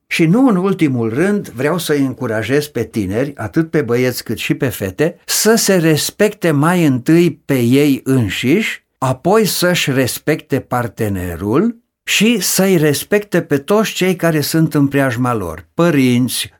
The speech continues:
rude, prieteni, colegi, cunoscuți, iar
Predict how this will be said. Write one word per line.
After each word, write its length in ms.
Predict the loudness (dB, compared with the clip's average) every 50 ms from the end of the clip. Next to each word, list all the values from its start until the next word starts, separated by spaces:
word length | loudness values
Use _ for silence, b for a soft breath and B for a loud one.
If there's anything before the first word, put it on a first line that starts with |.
| -6
rude, 840 | -4 0 2 2 4 4 2 2 0 0 0 0 0 0 0 -2 -4 _
prieteni, 1040 | -2 2 4 4 4 4 2 2 0 -2 -2 -2 -2 0 0 0 -2 -2 -4 -10 _ _
colegi, 840 | -6 -2 0 0 2 2 2 2 2 2 0 0 -2 -4 -8 -10 -12 _ _ _
cunoscuți, 1040 | 0 2 2 4 4 2 0 -2 -6 -8 -6 -4 -2 -2 -4 -4 -8 -12 -14 _ _ _ _ -6
iar 400 | -2 -2 0 0 -2 -4 -6